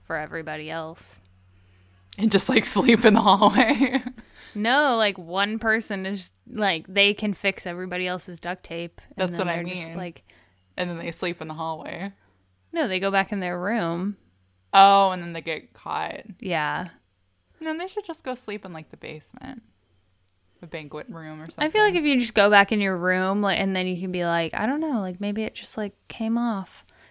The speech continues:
Speaker 1: You can at least try to make a case for yourself. Like, prove it. What was I doing? And then
Speaker 2: Yeah.
Speaker 1: everyone else can be like, "I didn't hear anything."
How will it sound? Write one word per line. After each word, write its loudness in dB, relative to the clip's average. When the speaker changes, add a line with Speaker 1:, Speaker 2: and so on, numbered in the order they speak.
Speaker 1:
You 2
can 8
at 2
least -2
try 2
to -4
make -4
a -12
case -6
for -14
yourself. -6
Like, -4
prove 2
it. -2
What -2
was 0
I 2
doing? 2
And -2
then 2
Speaker 2:
Yeah. 4
Speaker 1:
everyone 2
else 4
can 0
be 4
like, 2
"I 2
didn't 2
hear -4
anything." -4